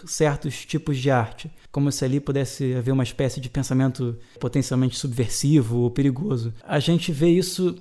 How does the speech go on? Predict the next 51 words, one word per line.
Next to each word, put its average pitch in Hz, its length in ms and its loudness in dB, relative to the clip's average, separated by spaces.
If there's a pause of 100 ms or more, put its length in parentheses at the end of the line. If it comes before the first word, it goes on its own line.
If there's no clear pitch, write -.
no 156 160 4
nazismo, 151 580 4
né, 135 120 2
com 131 160 -2
a 131 40 0
associação 139 560 0
da 135 80 2
arte 127 200 -2
moderna 127 440 2
com 123 180 -4
o 123 40 0
degenerado. 131 800 4 (240)
A 120 80 -2
gente 135 220 0
vê 139 100 6
isso 139 100 -2
no 147 80 4
Estado 135 240 2
Novo, 139 360 6
aqui 131 120 2
no 131 80 2
Brasil, 127 500 2
com 135 500 -4
o 120 60 -4
dip. 139 520 0 (240)
A 139 80 -2
gente 139 260 0
vê 139 200 4
isso 143 420 0
também 143 280 6
no 151 80 6
stalinismo, 147 840 4
com 139 100 -4
uma 135 140 2
certa 135 260 -4
imposição 139 580 2
do 143 80 0
neorrealismo 131 440 0
social, 143 560 2
uma 131 100 2
perseguição 131 580 0
de 131 80 2
alguns 131 260 2
artistas 127 640 -4 (200)
que - 80 -4
eles 127 100 2
associavam 127 560 2
com - 120 -4
as 120 120 2
vanguardas 120 500 2
burguesas. 139 760 2